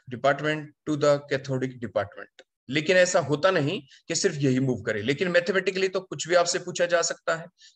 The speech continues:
क्वेश्चन तो कैसे भी पूछा जा सकता है, तो आपको accordingly उसका जवाब देना है।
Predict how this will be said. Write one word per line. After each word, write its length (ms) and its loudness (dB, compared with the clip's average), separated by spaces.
क्वेश्चन 260 0
तो 120 -2
कैसे 280 2
भी 80 -4
पूछा 280 -2
जा 160 2
सकता 280 -4
है, 60 -4
तो 80 -2
आपको 240 -4
accordingly 460 -2
उसका 200 0
जवाब 280 -2
देना 180 -10
है। 160 -10